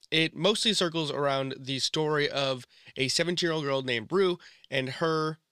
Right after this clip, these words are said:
basically experience of high school as she has just come out of rehab. And very quickly, she has relapsed and not told anybody. And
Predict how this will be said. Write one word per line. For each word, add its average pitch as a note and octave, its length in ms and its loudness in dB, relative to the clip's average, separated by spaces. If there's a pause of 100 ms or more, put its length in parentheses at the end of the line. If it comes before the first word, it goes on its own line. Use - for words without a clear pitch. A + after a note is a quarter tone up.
(720)
basically D#3+ 300 2
experience F3+ 580 2
of D3 140 -6
high D#3+ 200 0
school D3+ 340 -2
as C3+ 180 0
she E3+ 260 4
has C#3+ 160 -2
just D#3+ 260 2
come D3+ 180 0
out B2 160 0
of A#2 300 -6 (380)
rehab. B2+ 560 -4 (440)
And B2+ 400 0
very E3+ 220 0
quickly, E3 480 -2
she C#3 500 0
has C3+ 760 -2 (340)
relapsed B2+ 580 -2 (380)
and A#2 340 -2
not C3+ 300 -2
told C3+ 400 -4
anybody. D3+ 540 -4 (580)
And D3+ 640 2